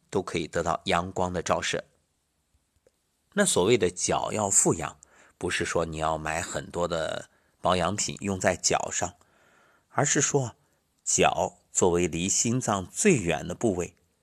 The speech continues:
是全身阳气最难到达的地方，所以要额外的关注。关注什么呢？注意保护它，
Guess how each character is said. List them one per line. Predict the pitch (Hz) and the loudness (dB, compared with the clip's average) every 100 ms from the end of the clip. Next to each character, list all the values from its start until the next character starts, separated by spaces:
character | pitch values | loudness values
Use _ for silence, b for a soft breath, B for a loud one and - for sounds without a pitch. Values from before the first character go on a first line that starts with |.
| _ _ | _ _
是 | - 175 | -2 2
全 | - 120 | 4 4
身 | 165 180 160 | 4 2 4
阳 | 87 139 | 4 6
气 | - 117 | 4 4
最 | - - 110 | 2 2 2
难 | 80 101 | 2 -2
到 | 135 101 | -2 -2
达 | 82 80 | -2 -2
的 | 110 | 0
地 | 95 | -2
方， | 80 78 - _ _ _ _ _ | -2 -4 -8 _ _ _ _ _
所 | - 165 | -2 0
以 | 135 87 B B B | 2 -2 B B B
要 | - 85 - _ - | 2 2 -2 _ -4
额 | 101 | 0
外 | 151 120 | 0 0
的 | 87 | 0
关 | 139 147 160 | 2 2 0
注。 | - - - _ _ _ _ _ _ _ | -4 -6 -8 _ _ _ _ _ _ _
关 | - 190 | -2 2
注 | 190 | 4
什 | 139 92 | 2 0
么 | |
呢？ | 135 147 b b b b b _ | 0 -4 b b b b b _
注 | - | -4
意 | 82 80 78 - _ | -2 -2 -6 -10 _
保 | 85 - | 0 0
护 | - - 107 143 | -4 -4 -4 -4
它， | - - | -12 -12